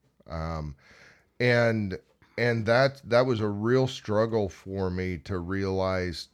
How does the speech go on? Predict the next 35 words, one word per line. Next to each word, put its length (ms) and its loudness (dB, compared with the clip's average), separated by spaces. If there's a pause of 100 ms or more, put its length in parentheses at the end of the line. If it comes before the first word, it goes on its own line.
to 120 -6
find 300 2
the 80 -2
keys 400 -2
in 160 -2
my 320 -4
head, 560 -2
the 100 -4
little 440 -2 (480)
ticks 320 -6
I 220 0
have 520 -6 (600)
that 440 2 (140)
says 380 0
I'm 320 2
in 180 -2
control 600 -4
and 120 -6
God's 380 -8
not. 320 -10 (580)
And 560 -2
that's 240 2
a, 240 0
that's 560 0 (160)
a 80 -4
piece 520 -4
that 280 -2 (580)
I 160 6
personally 680 0
have 120 -2
struggled 500 -2
with, 360 -2
and 140 -2
I 120 2
know 400 0